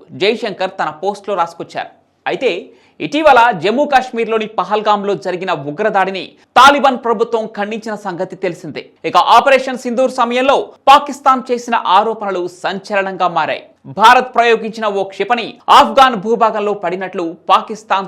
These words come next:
తప్పుడు ప్రచారం చేసింది. ఈ విషయాన్ని కాబూల్ ఖండించింది కూడా. తమకు ఎలాంటి హాని జరగలేదని, పాక్ చెప్పినదంతా అవాస్తవమేనని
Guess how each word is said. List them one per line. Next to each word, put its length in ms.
తప్పుడు 280
ప్రచారం 520
చేసింది. 380
ఈ 140
విషయాన్ని 600
కాబూల్ 340
ఖండించింది 480
కూడా. 220
తమకు 280
ఎలాంటి 480
హాని 260
జరగలేదని, 640
పాక్ 360
చెప్పినదంతా 680
అవాస్తవమేనని 1120